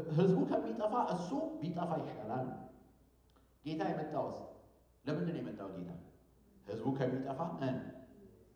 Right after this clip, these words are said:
እኔ ልጥፋ ነው ያለው። ስለዚህ ምን ይለናል ዮሐንስ? ይህንን የተናገረው ከራሱ አይደለም፣ ነገር ግን በዚያች ዓመት ሊቀ ካህናት ነበረና ኢየሱስ ስለ ህዝቡ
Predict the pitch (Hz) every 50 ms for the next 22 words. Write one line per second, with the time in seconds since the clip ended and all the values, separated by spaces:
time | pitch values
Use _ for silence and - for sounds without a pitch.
0 | - - - - - - - 113 110 123 127 131 - - - - - - - -
1 | - - - - - - - - - - - - - _ _ _ _ _ - -
2 | - - 208 233 226 233 254 247 - - - - 151 190 240 277 285 269 269 262
3 | 247 247 214 - 220 214 214 180 170 160 160 175 - 110 - - - - - -
4 | - - - - - _ _ - - - - 254 294 302 320 - 320 320 320 320
5 | 285 254 254 247 247 247 240 240 240 240 - - 214 208 202 202 202 196 - 196
6 | 190 175 165 143 139 - - 247 226 214 180 170 170 - - - - 156 202 226
7 | 254 269 262 285 269 240 233 214 214 220 226 226 226 226 - - 208 196 185 180
8 | 175 175 175 175 165 - 175 165 160 156 156 147 139 151 139 135 123 127 127 120
9 | 117 113 113 107 104 92 87 87 123 147 175 175 - - - - - - - -
10 | - - - - 175 180 214 214 214 233 247 240 240 240 240 - - - - 202
11 | 196 196 202 - - -